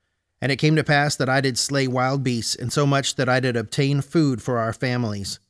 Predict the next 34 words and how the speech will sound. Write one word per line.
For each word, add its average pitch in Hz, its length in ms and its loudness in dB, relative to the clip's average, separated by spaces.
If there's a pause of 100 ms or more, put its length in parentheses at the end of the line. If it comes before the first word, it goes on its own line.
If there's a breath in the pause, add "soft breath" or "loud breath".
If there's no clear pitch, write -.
(420)
And 131 120 -2
it - 100 -6
came 156 200 2
to 135 60 -2
pass 139 320 2
that 131 120 -2
I 135 100 2
did 139 160 2
return 143 420 -2
to 160 120 0
our 143 100 0
tents, 127 380 -2
bearing 135 340 0
the 143 80 2
beasts 127 400 -2
which 117 160 -4
I 120 120 0
had 113 180 -2
slain. 110 480 -4 (580)
And 120 140 0
now 131 260 4
when 139 140 2
they 139 120 2
beheld 135 420 2
that 127 80 0
I 131 120 4
had 127 180 2
obtained 135 460 0
food, 139 320 0
how 135 180 -2
great 127 360 0
was 127 180 0
their 131 160 0
joy! 113 400 -2